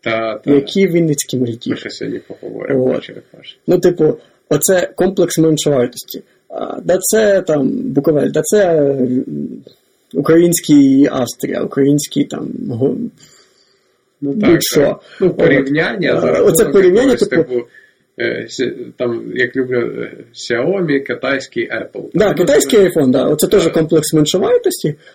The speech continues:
Speaker 2: От в нас таке теж, типу, там, а, Львів, та це маленька Польща, так,
Speaker 1: Польща,
Speaker 2: чи це
Speaker 1: да.
Speaker 2: маленький, там,
Speaker 1: Так,
Speaker 2: Краків,
Speaker 1: так.
Speaker 2: щось таке. От, типу,
Speaker 1: Чому, чому воно не може бути в Україні?
Speaker 2: що це не може бути український Львів? От, якщо це український Львів, а не, е, маленька Польща, маленький
Speaker 1: Згоден.
Speaker 2: Краків.
Speaker 1: Я з тобою
Speaker 2: От.
Speaker 1: цю думку повністю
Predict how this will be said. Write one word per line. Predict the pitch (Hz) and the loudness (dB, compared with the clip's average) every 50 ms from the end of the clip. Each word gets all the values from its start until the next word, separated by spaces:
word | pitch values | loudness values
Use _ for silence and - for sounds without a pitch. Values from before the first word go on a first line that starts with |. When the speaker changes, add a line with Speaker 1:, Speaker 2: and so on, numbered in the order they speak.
| _ - | _ -2
Speaker 2:
От | 160 156 - | -2 2 4
в | 180 | 2
нас | 214 214 - | 2 2 0
таке | - 190 175 170 | 0 0 0 2
теж, | - 160 143 135 127 117 | 4 2 2 4 0 0
типу, | - 135 - - - - | -2 -4 -4 -4 -8 -8
там, | - - - - - _ - _ _ _ _ | -6 -6 -8 -8 -10 _ -20 _ _ _ _
а, | - - - 82 - - - - - | -6 -4 -2 -2 -2 -2 0 2 2
Львів, | - 175 202 349 392 381 349 330 285 190 - | 2 4 4 4 6 6 6 6 4 4 0
та | 180 170 | 0 0
це | - 214 196 | 2 2 2
маленька | 190 175 170 170 165 160 156 - 139 135 131 135 135 117 113 113 - _ | 2 2 2 2 2 0 0 0 0 0 0 -2 -2 -4 -4 -6 -8 _
Польща, | - 156 - - - - - - | 0 0 2 0 -2 -4 -8 -10
так, | - - - 107 | -6 -6 -4 -4
Speaker 1:
Польща, | 104 - - - | -4 -4 -6 -6
Speaker 2:
чи | 156 | -4
це | - - 185 185 175 | -2 0 2 2 2
Speaker 1:
да. | 160 | 4
Speaker 2:
маленький, | 143 143 143 147 151 151 147 139 - 143 143 | 4 4 4 4 2 2 0 0 -2 -4 -4
там, | - - - | -2 -2 -2
Speaker 1:
Так, | - - - 135 135 | -2 -2 -2 -4 -4
Speaker 2:
Краків, | - 180 208 214 - - - - - - | -2 0 0 0 -2 -2 -2 -4 -4 -4
Speaker 1:
так. | - - - - - - | -6 -8 -12 -14 -16 -12
Speaker 2:
щось | - - - | -10 -10 -8
таке. | - - - - - - - - - - _ _ | -8 -8 -8 -8 -8 -8 -12 -20 -20 -20 _ _
От, | - - - - _ _ | -8 -8 -8 -8 _ _
типу, | - - - - - | -16 -14 -14 -6 -4
Speaker 1:
Чому, | 139 139 135 131 135 139 | -2 -2 -2 -2 -4 -6
чому | - 139 135 147 151 | -4 -4 -2 0 0
воно | 147 139 139 | 0 0 -2
не | 131 131 123 | -2 -2 -4
може | 127 127 120 120 | -4 -4 -6 -6
бути | 117 120 120 120 - 104 | -6 -6 -8 -8 -8 -12
в | 101 | -14
Україні? | 98 - - _ | -16 -20 -20 _
Speaker 2:
що | - - 190 | 0 2 2
це | 190 190 196 | 4 4 4
не | 202 190 | 4 4
може | 190 175 175 | 4 4 2
бути | 175 180 - 165 | 2 2 2 2
український | 156 - 160 175 185 185 - - 165 151 147 | 2 4 4 4 4 4 2 2 2 2 2
Львів? | 139 151 208 269 440 415 - - _ _ _ _ _ | 2 4 4 4 4 4 0 -4 _ _ _ _ _
От, | 165 151 131 127 - | 2 2 2 4 2
якщо | 127 - - 180 170 | 0 -2 0 -2 0
це | - - 175 165 | 0 2 2 2
український | 156 156 - 160 196 214 196 - - 180 | 2 2 4 4 4 4 4 4 2 2
Львів, | 165 180 202 180 139 | 2 4 4 4 4
а | 139 139 | 4 4
не, | 147 160 160 | 4 4 4
е, | 151 147 147 147 143 143 147 143 139 | 4 4 4 4 6 6 6 4 4
маленька | 156 156 151 - 160 156 160 165 160 - 160 | 2 0 2 2 2 4 4 2 2 0 -2
Польща, | - - 165 160 - - - 143 143 | 0 2 2 2 2 0 0 -2 0
маленький | 151 160 165 156 - 143 | 2 2 2 2 2 0
Speaker 1:
Згоден. | - - 151 139 | 2 2 2 2
Speaker 2:
Краків. | - - - 110 107 113 | 2 0 -2 -4 -4 -4
Speaker 1:
Я | 113 | -6
з | - - - | -8 -12 -14
тобою | 113 113 117 113 - 147 131 | -12 -6 -2 0 2 2 2
Speaker 2:
От. | 123 | 2
Speaker 1:
цю | 123 117 - 120 | 0 -2 -4 -6
думку | 117 117 113 - 117 - _ | -8 -8 -8 -12 -14 -14 _
повністю | 117 - 57 57 58 - - - | -12 -12 -10 -10 -12 -14 -16 -20